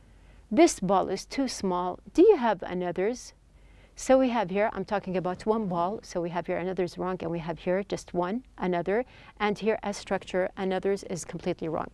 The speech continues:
She do have a class right now. I'm talking about a singular she, so do is wrong. We have here she does have. Some people agree with me,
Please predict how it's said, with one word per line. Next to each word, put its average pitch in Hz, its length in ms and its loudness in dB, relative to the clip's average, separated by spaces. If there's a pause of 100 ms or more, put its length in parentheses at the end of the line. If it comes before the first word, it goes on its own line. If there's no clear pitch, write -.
(2250)
She 254 300 6
do 285 260 8
have 208 240 0
a 190 60 -2
class 185 400 -4
right 175 280 -4
now. 185 340 -4
I'm 190 120 -2
talking 185 360 -4
about 175 240 -4
a 180 40 -10
singular 180 480 -2
she, 220 480 -4 (100)
so 175 340 -4 (180)
do 185 300 2
is 185 380 -2
wrong. 180 440 -6 (580)
We 170 80 -2
have 160 180 -4
here 175 140 0
she 175 260 -4
does 180 460 2
have. 170 280 -4 (2000)
Some 370 260 6
people 208 320 6
agree 220 280 4
with 202 200 2
me, 202 340 -2